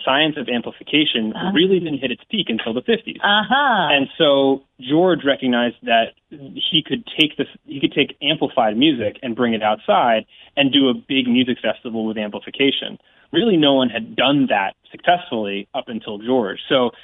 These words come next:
Speaker 1: George said, "Let's amplify jazz music and put on a big festival." Whereas in, in the past, classical music was the only thing loud enough
Speaker 2: Ah.
Speaker 1: to really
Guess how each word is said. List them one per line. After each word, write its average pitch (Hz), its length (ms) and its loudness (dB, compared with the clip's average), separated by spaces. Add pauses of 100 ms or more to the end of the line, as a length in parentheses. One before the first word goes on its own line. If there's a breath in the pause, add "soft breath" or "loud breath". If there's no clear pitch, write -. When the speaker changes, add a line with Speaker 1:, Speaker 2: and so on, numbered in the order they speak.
(460 loud breath)
Speaker 1:
George 143 380 2
said, 127 200 2
"Let's 127 260 0
amplify 131 500 0
jazz 147 320 2
music 107 400 -4
and 123 100 -8
put 131 120 -2
on 117 120 2
a 113 40 -2
big 107 180 -8
festival." 117 560 -2
Whereas 131 320 2 (140)
in, 123 180 -6 (120)
in 120 120 -6
the 110 60 -6
past, 156 420 0 (140)
classical 147 480 0
music 110 240 -4
was 110 100 -6
the 120 80 -6
only 117 160 -4
thing 117 140 -14
loud 123 320 2
enough 107 240 -4 (140)
Speaker 2:
Ah. 302 340 2
Speaker 1:
to - 60 2 (140)
really 127 320 2